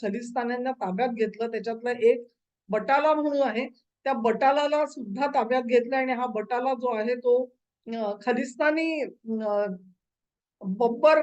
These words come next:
खालसा म्हणून नावाची त्यांची काही संघटना होती, त्याच्याबरोबर जोडला गेलेला होता आणि अनेक गुन्ह्यांमध्ये तो भारताला हवा आहे, तेव्हा त्याला अटक केली गेली. ती कुठे झाली अटक?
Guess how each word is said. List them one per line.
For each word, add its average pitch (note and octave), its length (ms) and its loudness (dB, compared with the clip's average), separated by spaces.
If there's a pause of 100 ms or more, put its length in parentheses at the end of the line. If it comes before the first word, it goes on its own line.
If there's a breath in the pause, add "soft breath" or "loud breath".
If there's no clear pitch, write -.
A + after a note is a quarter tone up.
खालसा B3 460 0
म्हणून C#4+ 300 -4
नावाची C4 300 -4
त्यांची A#3+ 320 -4
काही B3+ 320 0 (140)
संघटना D4 600 0
होती, A#3+ 300 -6
त्याच्याबरोबर A#3 760 2 (480)
जोडला A#3 420 4
गेलेला C#4 380 2
होता B3 280 -6
आणि C#4 260 -4
अनेक A#3+ 380 0
गुन्ह्यांमध्ये B3+ 680 -2
तो C4 220 -4
भारताला F#3 640 -2
हवा A3 360 0
आहे, E3+ 220 -6 (420)
तेव्हा A#3+ 220 -2
त्याला A3+ 320 0 (320)
अटक F3+ 260 -2
केली B3 380 2
गेली. G3+ 400 0
ती - 340 -16
कुठे B3 320 -4
झाली C4+ 240 4
अटक? C#4 340 2